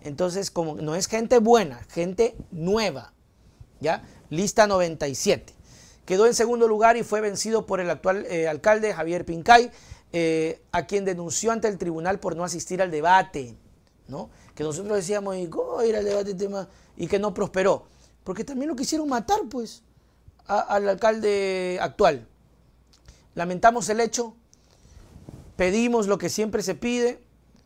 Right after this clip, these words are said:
lamentablemente ese es trillado, pero hay que seguir mencionándolo. Celeridad, verdad, investigación y dar con esto, y ojalá, ojalá algún rato tengamos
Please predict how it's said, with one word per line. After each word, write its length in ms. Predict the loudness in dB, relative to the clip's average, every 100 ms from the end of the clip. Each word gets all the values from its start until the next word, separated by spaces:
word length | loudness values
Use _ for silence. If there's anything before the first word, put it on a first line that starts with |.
| _ _ _
lamentablemente 1400 | -4 -4 0 0 2 0 -4 -2 -2 0 -2 -2 -6 -6
ese 720 | -6 -4 -4 -6 -8 -14 -18 -20 _ _ -12
es 220 | -12 -12 _ _ _ _ _ _ -6
trillado, 600 | -2 6 8 8 2 -6 _ _ _ -20 -12
pero 200 | -6 -2
hay 100 | -2
que 120 | -4
seguir 280 | -4 -4 -4
mencionándolo. 720 | -4 -4 -4 -4 -4 -8 -12 -18 -20 -20 -20 -16 -6
Celeridad, 920 | -2 0 -2 2 10 12 12 8 2 -12 -20 -20 -20 -18 0
verdad, 640 | 2 4 6 8 8 6 -4 -20 -20 -20 -20 -20 -20 -20 -10
investigación 1040 | -4 -4 -4 -4 -4 0 4 4 2 -6 -14 -20 -16 -4
y 120 | 4
dar 260 | 8 8 4
con 180 | 0
esto, 400 | 0 -2 -2 -4 -4
y 140 | -2
ojalá, 600 | -2 -2 0 4 4 2 -8 -20 -20 -14
ojalá 340 | -8 -2 2 2
algún 420 | 2 0 -2 0
rato 320 | 6 6 4
tengamos 600 | -4 -2 0 0 -2 -8